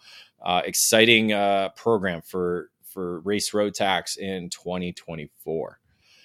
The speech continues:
Another Rotax program that will be beginning this weekend is the Rotax Winter Trophy program. And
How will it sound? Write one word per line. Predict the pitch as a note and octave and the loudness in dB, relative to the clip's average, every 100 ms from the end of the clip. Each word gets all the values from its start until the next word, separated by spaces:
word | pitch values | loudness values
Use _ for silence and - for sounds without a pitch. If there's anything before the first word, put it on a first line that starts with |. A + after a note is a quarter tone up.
| - - _ _ _ - | -20 -20 _ _ _ -8
Another | F#2+ C#3 D3+ C#3+ | 2 6 6 6
Rotax | C3 B2 C3+ A#2+ - | 4 4 2 0 2
program | B2 B2 A#2 | 2 4 2
that | A#2 A2 | 2 0
will | A2 G#2 | 0 0
be | G2 | 0
beginning | F#2 F#2+ A#2+ B2 A2 G#2+ F#2+ | 0 4 4 4 -2 -6 -2
this | A2+ D3+ - | 0 2 0
weekend | A#2+ C3 F3+ A2+ F2 F2 F#2 _ - | -2 -2 -2 -2 -2 -4 -8 _ -8
is | G2+ G2+ F#2+ | -4 -2 -2
the | G2 G2 F#2+ F#2+ F2+ G2 | -2 -6 -4 -6 -8 -6
Rotax | B2 C3 C#3 C3 - - | -4 0 2 2 -4 -8
Winter | C3 D3+ C3+ | -8 -6 -6
Trophy | - A#2 A#2 G#2 | -2 -2 -2 -4
program. | - G#2+ G2 E2+ E2 F2 - _ _ _ - | -2 -4 -2 -6 -8 -10 -16 _ _ _ -8
And | G2+ G2 F#2+ G2 | -6 -4 -4 -6